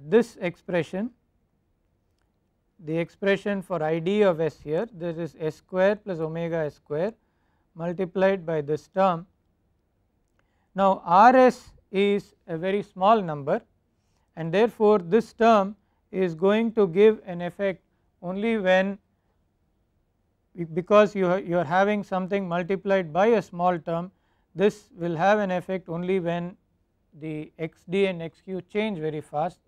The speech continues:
when there are very fast changes which happens in the subtransient interval, and therefore, this can be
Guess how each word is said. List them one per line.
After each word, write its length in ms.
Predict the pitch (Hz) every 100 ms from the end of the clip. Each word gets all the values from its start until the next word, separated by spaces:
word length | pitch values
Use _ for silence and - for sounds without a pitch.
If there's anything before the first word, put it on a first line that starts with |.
| _
when 280 | 165 160 175
there 160 | 160 160
are 220 | 160 - _ _ _ _ _ _
very 200 | 170 185
fast 420 | - 185 196 196 _
changes 480 | 147 139 202 - _ _ _ _ _
which 240 | 196 226 -
happens 500 | 196 196 214 208 190
in 80 |
the 100 | 170
subtransient 880 | 151 170 170 - 190 202 - 208 156 - _
interval, 520 | 147 143 147 165 220 - _ _ _
and 180 | 147 160
therefore, 540 | 190 226 - 196 202 - _ _ _
this 240 | 180 214 -
can 320 | 202 185 170
be 180 | 190